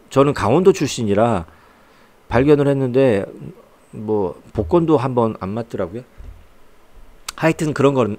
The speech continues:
것들입니다. 그리고 뭐 저기 일점일육팔 황금비죠. 이게 그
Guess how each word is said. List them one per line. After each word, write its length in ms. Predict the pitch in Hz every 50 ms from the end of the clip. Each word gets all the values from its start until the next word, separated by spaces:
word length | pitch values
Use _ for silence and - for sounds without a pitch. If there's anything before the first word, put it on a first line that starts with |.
| - -
것들입니다. 640 | - 117 - - - 131 135 120 101 - 80 73 - _ _ _ _ _ _ _ _ _ _ _ _ _ - - - _ - - _ -
그리고 340 | - 151 156 160 156 165 160
뭐 280 | 147 135 131 123 110 110 - - - - -
저기 360 | - 120 117 117 113 113 110
일점일육팔 920 | - 147 156 156 - 185 180 156 135 147 165 170 156 - - 113 120 139 131
황금비죠. 640 | - - 185 196 196 190 156 120 98 82 123 120 104 - - - _ -
이게 460 | - 123 156 156 156 147 143 135 123 -
그 560 | - 123 120 117 113 113 107 107 101 98 95